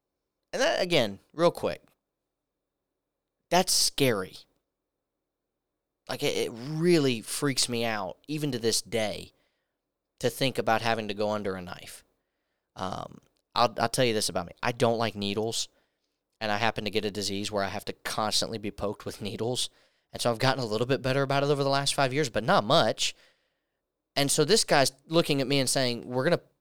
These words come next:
have to put you to sleep and then cut you open and, and try to correct this problem." That doesn't make you feel great. And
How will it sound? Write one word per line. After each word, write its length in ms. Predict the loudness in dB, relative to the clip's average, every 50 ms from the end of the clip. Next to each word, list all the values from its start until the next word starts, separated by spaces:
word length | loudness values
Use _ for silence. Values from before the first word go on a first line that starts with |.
| _ _ -6 -2
have 160 | -2 -2 -2
to 60 | -4
put 180 | -4 0 0 0
you 100 | 0 0
to 60 | 0
sleep 360 | 0 0 2 2 0 0 0
and 100 | -2 -4
then 100 | -4 -4
cut 260 | -4 -4 -2 -2 -2
you 180 | -4 -4 -2 2
open 320 | 2 2 2 0 -2 -6
and, 160 | -6 -8 -10 -10
and 100 | -10 -6
try 140 | -6 -6
to 60 | -6 -4
correct 300 | -4 -4 -4 -4 -4 -6
this 120 | -8 -8
problem." 400 | -6 -4 -4 -4 -2 -4 -6 -6
That 280 | -6 -6 -6 _ _ -2
doesn't 420 | 0 0 0 0 -2 -6 -8 _
make 340 | -12 -4 -2 -2 -2 -2 -4
you 100 | -8 -10
feel 280 | -8 -4 0 0 0 0
great. 300 | -2 -8 -12 -12 -14 _ _ _ _ _ _ _ _ _ _ _ _ _ _ _ _ _ _ _ _ _ _ _ _ _ _ _ _ _ _ _ _ _ _ _ _ _ _ _ _ _ _ _ _ _ _ _ _ _ _ _ _ _ _ _ _ _ _ _ _ _ -6
And 540 | -2 0 2 2 2 2 0 -2 -2 -4